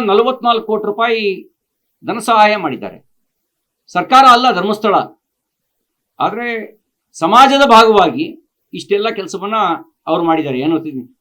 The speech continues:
ಆ, ಭಕ್ತರು ಕೊಟ್ಟಂತ ಭಕ್ತಿಯ ಕಾಣಿಕೆಯನ್ನ, ನಮ್ ಕೊಟ್ರ ತೆರಿಗೆಗೆ ಅಕೌಂಟಬಿಲಿಟಿ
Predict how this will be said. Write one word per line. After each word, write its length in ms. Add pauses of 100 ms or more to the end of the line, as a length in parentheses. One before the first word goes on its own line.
(200)
ಆ, 400 (200)
ಭಕ್ತರು 360
ಕೊಟ್ಟಂತ 440 (680)
ಭಕ್ತಿಯ 420
ಕಾಣಿಕೆಯನ್ನ, 640 (760)
ನಮ್ 240
ಕೊಟ್ರ 300
ತೆರಿಗೆಗೆ 440
ಅಕೌಂಟಬಿಲಿಟಿ 1080